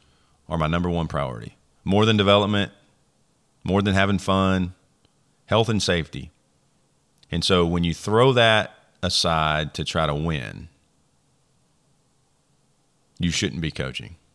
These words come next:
So I know that sounds harsh, but you gotta find a new team. And I'm gonna start calling it out. I, you know, I, I really hesitate to call people out because I think ninety-nine percent of,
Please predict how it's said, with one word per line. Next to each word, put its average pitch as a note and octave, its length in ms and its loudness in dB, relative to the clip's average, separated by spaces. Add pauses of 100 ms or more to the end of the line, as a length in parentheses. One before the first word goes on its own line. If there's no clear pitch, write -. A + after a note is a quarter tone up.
(600)
So D#2+ 420 0 (920)
I E2+ 100 -2
know F#2+ 120 4
that G2 160 4
sounds G2 260 2
harsh, G#2 460 2 (340)
but D2+ 160 -6
you D#2 80 -2
gotta D#2 160 0
find D2 240 -2
a D2 60 -4
new D2+ 100 -4
team. D#2+ 320 -2 (300)
And E2 120 0
I'm G#2 140 2
gonna D3 140 2
start B2 320 0
calling A#2 280 2
it G2+ 80 2
out. E2 220 4
I, D#2 220 -2
you F#2 80 -2
know, E2 260 -2 (100)
I, F#2+ 120 -10 (1080)
I G#2+ 80 0
really E3+ 260 4
hesitate G2+ 360 4
to - 60 -14
call D#2 160 2
people D2 300 -4
out C2 260 -4
because E2 240 -2
I E2+ 60 2
think A#2+ 320 2
ninety-nine F#2 840 2
percent F2+ 400 -2
of, E2 140 -2